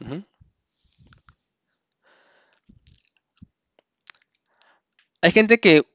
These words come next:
para organizar el árbol prefieren usar apuntadores. Yo siento que apuntadores es una cosa que excede la, que es un poquito más complejo de lo que la gente de su edad,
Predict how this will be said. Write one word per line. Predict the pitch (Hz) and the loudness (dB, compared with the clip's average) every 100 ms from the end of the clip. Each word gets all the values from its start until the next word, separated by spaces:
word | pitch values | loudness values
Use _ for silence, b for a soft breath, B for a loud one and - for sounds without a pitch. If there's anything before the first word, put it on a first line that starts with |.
| _ | _
para | - 123 113 110 - _ _ _ _ _ _ _ _ _ _ _ _ _ _ _ - | 0 2 2 0 -8 _ _ _ _ _ _ _ _ _ _ _ _ _ _ _ -4
organizar | 139 127 123 160 170 | 0 0 2 2 4
el | |
árbol | 151 143 147 165 | 4 2 0 0
prefieren | 131 123 147 139 143 | -4 -2 0 0 0
usar | 127 127 | 0 0
apuntadores. | 127 120 117 117 127 170 - _ | 0 -4 -2 0 2 0 -4 _
Yo | - | -8
siento | 131 127 135 | -8 -6 -6
que | |
apuntadores | 120 113 113 113 120 120 | -4 -6 -4 -2 -2 -4
es | - | -6
una | 123 | -6
cosa | 117 120 107 101 - _ _ _ _ _ _ _ _ _ _ | -6 -4 -4 -6 -12 _ _ _ _ _ _ _ _ _ _
que | - | -8
excede | 113 - 127 127 | -8 -4 -2 0
la, | 117 | -2
que | 113 123 127 | -4 -6 -4
es | 139 | -4
un | 156 | -4
poquito | 143 143 | -6 -4
más | 135 | -4
complejo | 131 139 127 131 | -4 -4 0 0
de | |
lo | 120 | 0
que | 117 110 | -2 -4
la | 107 | -4
gente | - 120 123 | -6 -6 -6
de | 110 | -4
su | |
edad, | 113 117 | -4 -6